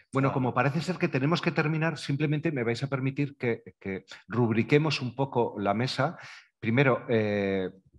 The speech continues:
Speaker 1: destacando el papel importantísimo de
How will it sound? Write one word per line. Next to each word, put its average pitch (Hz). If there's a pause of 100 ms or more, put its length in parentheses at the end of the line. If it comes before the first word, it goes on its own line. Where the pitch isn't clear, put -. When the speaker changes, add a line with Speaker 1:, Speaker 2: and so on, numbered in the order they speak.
(180)
Speaker 1:
destacando 98
el 135
papel 139
importantísimo 139
de 98